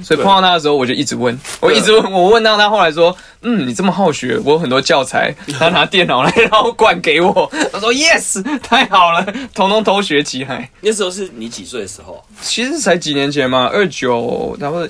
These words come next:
Speaker 1: 一-，一五、一六年那个时候。
Speaker 2: 哦，四-，四-，四年前。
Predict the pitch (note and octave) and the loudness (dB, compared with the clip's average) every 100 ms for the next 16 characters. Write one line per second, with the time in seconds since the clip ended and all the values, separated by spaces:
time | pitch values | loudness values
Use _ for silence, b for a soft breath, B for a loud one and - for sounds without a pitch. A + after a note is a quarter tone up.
0 | - F#3+ F#3 - G3 G#3 - D3+ D3+ C#3+ | -6 -6 -6 -6 -6 -6 -4 -2 0 0
1 | - D3 B2 - B2 B2 - D#3 A#2+ - | -2 -6 -4 -4 -2 -2 -2 -4 -8 -8
2 | B2+ F#2+ F2 - | -10 -10 -14 -18